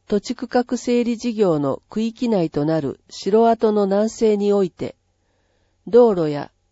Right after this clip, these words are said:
住宅の新設予定地で行いました。桜井城跡での本格的な発掘調査は、今回が初めてとなります。奈良時代の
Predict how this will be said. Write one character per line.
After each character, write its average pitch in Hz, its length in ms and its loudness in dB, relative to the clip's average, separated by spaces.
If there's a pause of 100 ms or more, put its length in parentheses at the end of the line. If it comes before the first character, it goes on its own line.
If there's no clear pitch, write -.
住 233 300 -4
宅 220 320 -4
の 202 260 -2
新 233 300 -6
設 233 320 -6
予 226 160 4
定 247 240 -4
地 - 160 -14
で 143 140 -4
行 165 300 -6 (120)
い 160 100 0
ま 156 160 -2
し - 140 -14
た。 - 200 -20 (1200)
桜 247 500 0
井 247 100 2
城 240 300 4
跡 233 220 -2
で 165 120 -2
の 143 300 -6
本 240 300 0
格 240 260 -4
的 233 260 -2
な 220 140 0
発 208 240 -8
掘 226 220 -10
調 226 240 0
査 156 200 -8
は、 139 160 -8 (460)
今 254 260 0
回 156 300 -4
が 143 100 -4
初 160 260 -8
め 233 140 0
て - 140 -6
と 143 100 -4
な 139 140 -2
り 131 120 -6
ま 131 140 -4
す。 - 220 -20 (1400)
奈 202 260 0
良 240 40 2
時 247 160 -4
代 196 240 2
の 139 260 -6